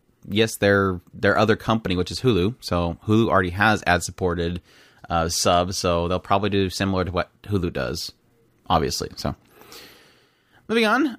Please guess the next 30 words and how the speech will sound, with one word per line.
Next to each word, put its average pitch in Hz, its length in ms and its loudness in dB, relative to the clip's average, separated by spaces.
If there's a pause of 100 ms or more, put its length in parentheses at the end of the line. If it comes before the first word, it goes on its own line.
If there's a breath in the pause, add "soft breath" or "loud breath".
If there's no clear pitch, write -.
uh, 151 260 2
the 151 80 2
official 175 400 0
Twitter 190 440 0
account, 120 360 -2
an 131 100 2
official 120 380 -2
Twitter 104 240 0
account, - 560 -2
uh, 98 240 2
for 95 540 2
the, 90 520 -2 (100)
uh, 87 360 -4
Misfit 123 340 0
of 107 120 -4
Demon 113 240 0
King 110 180 -4
Academy 107 560 0
has 95 160 -2
announced 101 300 -2
the 98 40 -10
second 92 280 -2
season 113 260 -4
will 101 80 -4
be 95 100 -6
debuting 98 480 -2
in 95 280 -2
twenty 98 320 -2
twenty-three. 87 640 -2
So 87 340 -2